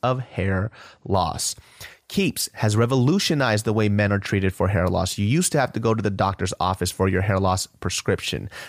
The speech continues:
Now, thanks to Keeps, you can visit a doctor online and get medication delivered to your home. No more waiting rooms, no more pharmacy checkout lines. Get doctor's attentions and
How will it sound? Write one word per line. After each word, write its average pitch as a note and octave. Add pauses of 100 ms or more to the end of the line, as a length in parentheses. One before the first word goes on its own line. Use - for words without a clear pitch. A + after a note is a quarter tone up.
(120)
Now, F#2+
thanks G2+
to -
Keeps, -
you G#2
can F#2+
visit F#2
a C#3
doctor G#2+
online G2
and F2
get -
medication G#2+
delivered F#2+
to -
your G#2+
home. G#2+ (300)
No G2
more F#2+
waiting D3
rooms, D3+
no G#2
more G2+
pharmacy C#3+
checkout B2
lines. A2 (100)
Get - (240)
doctor's G#2+
attentions F#2 (140)
and F#2